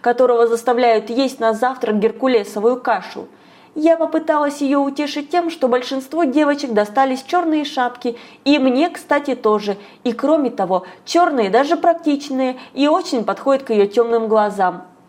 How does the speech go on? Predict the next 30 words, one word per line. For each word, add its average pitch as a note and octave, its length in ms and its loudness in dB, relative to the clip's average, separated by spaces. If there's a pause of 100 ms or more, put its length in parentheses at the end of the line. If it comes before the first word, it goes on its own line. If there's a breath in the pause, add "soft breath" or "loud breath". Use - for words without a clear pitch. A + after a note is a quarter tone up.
(180)
Но D4+ 160 -4
это C#4+ 220 -4
не F#3 100 -6
помогло. E3+ 600 -2 (280 loud breath)
На A#3+ 160 2
Тинку C4+ 360 -2
опять D4+ 440 0
нашло B3+ 460 2
упрямство. A3+ 720 -2 (640 loud breath)
"По-твоему, D4 720 0 (120 loud breath)
мне D#4 360 4
и D#4 40 4
рубашку E4 600 0
надо G#3+ 200 2
чёрную? G#3 680 -2 (520 loud breath)
Папка F4 320 0
платит E4 500 0
за D4 120 0
меня C#4+ 320 0 (200 loud breath)
каждый E4 460 2
месяц C#4+ 540 0
полную A3+ 420 2
сумму, A#3+ 560 0 (220 loud breath)
а D#4+ 140 -2
мне E4 260 4
тут E4 260 0
дают D4+ 320 0
этот C#4+ 240 -2
чёрный C#4+ 400 2
колпак? C4 640 -2